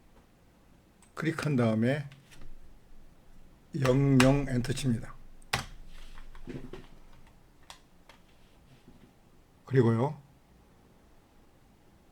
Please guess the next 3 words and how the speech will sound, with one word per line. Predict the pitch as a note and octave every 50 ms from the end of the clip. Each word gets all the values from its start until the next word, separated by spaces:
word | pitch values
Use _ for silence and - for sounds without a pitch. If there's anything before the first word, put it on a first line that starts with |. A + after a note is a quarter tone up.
| - - - _ - - - - - - - - -
삼칠구 | - - F3 F3+ F3 - - F3+ D#3+ B2+ A#2 B2 C3 D#3+ F3 - - - - - - - _ _ _ - - _ _ - _ _ _ _ _ _ _ _ - - -
클릭, | - - E3+ D3+ E3+ F3+ F3+ - - - - _ _ - _ _ _ _ - - - - - - - - - - - - - - - - - _ _ - - _ _ _ - _ _ _ -
클릭. | - - F#3 E3+ D#3+ E3 F3 F3 -